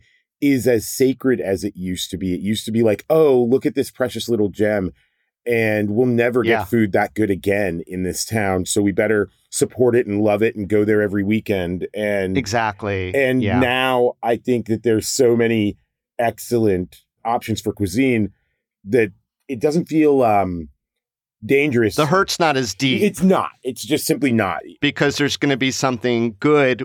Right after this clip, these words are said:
Speaker 2: we assume now, that's gonna come, but it doesn't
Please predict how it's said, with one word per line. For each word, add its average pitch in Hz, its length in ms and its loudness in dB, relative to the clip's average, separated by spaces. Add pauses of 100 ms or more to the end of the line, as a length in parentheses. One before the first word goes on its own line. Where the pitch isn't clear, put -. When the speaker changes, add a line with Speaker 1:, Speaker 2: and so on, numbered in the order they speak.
Speaker 2:
we 120 300 -2
assume 139 460 0
now, 107 180 0
that's 107 240 -2
gonna 127 140 -4
come, 233 260 0
but 190 140 0
it 180 100 -2
doesn't 208 480 0